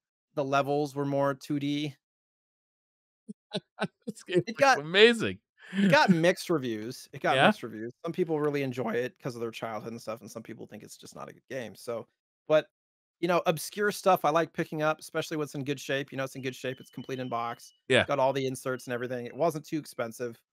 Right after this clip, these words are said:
Speaker 1: Um, this was one of the cheaper games that I picked up. Uh, okay, so the next one, I've been looking at, at the game store for a while, cart only, and then he, I saw this in the box of stuff that he had, and I was like, "Well, I gotta pick it up."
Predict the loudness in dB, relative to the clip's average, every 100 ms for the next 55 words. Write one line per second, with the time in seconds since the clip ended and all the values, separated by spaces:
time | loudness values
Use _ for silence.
0 | _ _ _ _ _ -12 -10 -10 -8 -6
1 | -6 -6 -10 -8 -8 -6 -6 -6 -10 -8
2 | -8 -6 -8 -10 _ _ _ _ _ _
3 | 0 4 6 6 6 4 4 2 -2 -2
4 | -2 -4 -2 -2 -2 0 2 4 2 -4
5 | _ 2 4 6 4 0 0 2 2 2
6 | 0 0 0 2 2 2 2 6 6 6
7 | 4 2 0 0 0 0 0 0 -2 -4
8 | -6 -6 -8 -10 -6 -6 -4 -2 -2 -4
9 | -6 -4 -4 -4 -6 -6 -10 -4 -4 -4
10 | -4 -2 -2 -2 -6 -8 -8 -6 -4 -6
11 | -6 -6 2 2 2